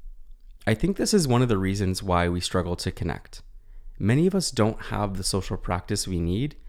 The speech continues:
to thrive in the social health arena, and many of us haven't had exposure to secure functioning relationships. Both of these factors, in my view, contribute to rising rates of adolescent mental health issues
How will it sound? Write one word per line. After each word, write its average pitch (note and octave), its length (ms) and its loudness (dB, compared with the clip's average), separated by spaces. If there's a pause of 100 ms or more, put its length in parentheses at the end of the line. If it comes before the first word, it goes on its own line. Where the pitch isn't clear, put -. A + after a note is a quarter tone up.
(180)
to G#2 120 0
thrive A2+ 640 0
in G#2 120 0
the F#2+ 100 2
social F#2+ 360 0
health F#2 240 0
arena, G2+ 440 -2 (480)
and A#2+ 240 6
many D#3+ 220 6
of G3+ 80 0
us G3+ 160 -2
haven't G#2+ 340 -2
had F#2+ 380 0 (320)
exposure G#2+ 760 -2
to G2 160 -4
secure - 380 -4
functioning F#2 500 -4
relationships. - 800 -6 (880)
Both C3+ 260 4
of A3+ 80 2
these G#3+ 180 0
factors, G2 400 -2
in F#2+ 100 2
my F2+ 200 2
view, F2+ 300 -2 (380)
contribute C#3 520 -2
to A#2+ 100 -2
rising G#2+ 440 2
rates G#2 240 0
of F#2+ 140 -8
adolescent G#2 480 -2
mental G2 260 -4
health E2+ 260 -4
issues F3 420 -4